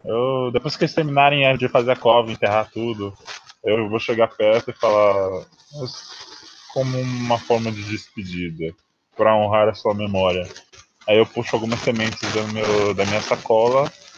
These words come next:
jogo elas na cova e faço florescer um, flores bem bonitas.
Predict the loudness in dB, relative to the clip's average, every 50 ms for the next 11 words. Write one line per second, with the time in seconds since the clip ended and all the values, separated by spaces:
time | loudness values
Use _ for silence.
0 | -20 _ _ _ _ _ -4 0 2 4 4 4 4 4 4 4 2 0 -2 -4
1 | -8 -8 -6 -2 -2 0 0 0 -2 -4 -6 -4 -2 -2 -2 -4 -8 -6 -2 0
2 | 0 0 -2 -4 -6 -6 -6 -6 -6 -8 -8 -10 -10 -14 -16 -18 -20 -20 -20 -20
3 | -20 -20 -20 -20 -20 -20 _ _ _ -10 _ -2 -2 -2 -2 -4 -8 -10 -14 -16
4 | -10 -6 -6 -4 -4 -4 -6 -6 -6 -6 -8 -10 -16 -20 -20 -20 -20 -20